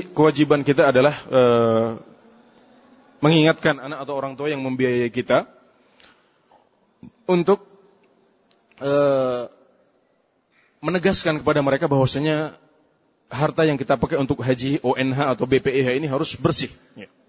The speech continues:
Dan pada dasarnya harta kaum muslimin itu semuanya, semuanya bersih dan halal. Itu hukum asalnya.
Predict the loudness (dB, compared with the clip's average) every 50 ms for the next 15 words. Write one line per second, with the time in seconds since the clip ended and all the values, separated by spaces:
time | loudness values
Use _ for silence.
0 | _ _ _ _ _ _ _ _ _ _ _ _ _ _ _ _ _ _ _ _
1 | _ _ _ _ _ _ _ _ _ _ _ _ 0 0 0 0 0 0 0 2
2 | 2 2 2 2 2 2 0 0 0 0 0 2 0 -2 0 0 -2 0 0 -4
3 | -4 -2 -4 -2 -2 -2 -2 -2 -4 -4 -6 -6 -6 -4 -4 -4 -4 -6 -8 -8
4 | -10 -12 -12 -8 -8 -6 -6 -4 -4 -4 -4 -4 -6 -6 -8 _ _ _ _ _
5 | _ -4 -4 -4 -2 0 0 2 2 0 -2 -6 _ _ _ _ _ _ _ _
6 | -6 0 2 2 2 2 2 0 -2 -2 -2 0 0 0 0 -2 -4 -8 -12